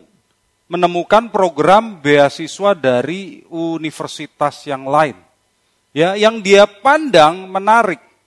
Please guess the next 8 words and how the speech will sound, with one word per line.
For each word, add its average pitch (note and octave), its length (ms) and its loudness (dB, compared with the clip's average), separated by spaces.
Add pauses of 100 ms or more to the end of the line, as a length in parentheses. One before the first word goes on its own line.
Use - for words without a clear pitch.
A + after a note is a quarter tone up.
(180)
karena E3+ 400 2
ada D3 160 0
program C#3+ 560 0
kerjasama C#3 880 -2 (400)
dengan C3 320 -4
sebuah B2+ 400 -4
universitas B2 800 -8
lain C#3 320 -4